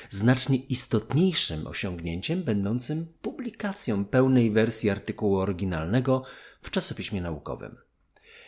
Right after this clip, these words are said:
Pamiętam moją pierwszą prezentację dotyczącą zatrowości płucnej podczas kongresu E S C w Barcelonie.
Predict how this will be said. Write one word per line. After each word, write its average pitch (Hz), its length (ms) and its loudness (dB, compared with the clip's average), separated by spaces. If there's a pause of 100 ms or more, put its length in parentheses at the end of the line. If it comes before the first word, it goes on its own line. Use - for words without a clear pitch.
(200)
Pamiętam 139 360 8
moją 123 220 8
pierwszą 131 340 2
prezentację 82 600 -6
dotyczącą 113 640 0
zatrowości 104 560 0
płucnej 160 420 -2
podczas - 280 -2
kongresu 104 540 0
E 95 100 0
S - 180 -2
C 71 220 -2
w 78 60 -8
Barcelonie. 117 760 0